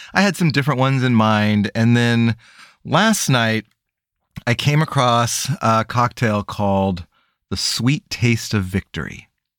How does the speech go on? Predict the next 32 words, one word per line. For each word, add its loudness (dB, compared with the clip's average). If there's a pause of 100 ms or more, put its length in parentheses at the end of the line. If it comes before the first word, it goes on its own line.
(1500)
And 2
I'm 0
thinking 0
to 0
myself, 0
there 2
may 2
not -2
be 0 (520)
any 4
more 4
chances 0
for -2
me 2
to, 0
like, 0
roll -2
this -2
one -2
out. -2
I -2
mean, 0
and 0
we 2
were 0
five 0
and -2
oh 2
on 0
the -2
week, 0
and, 2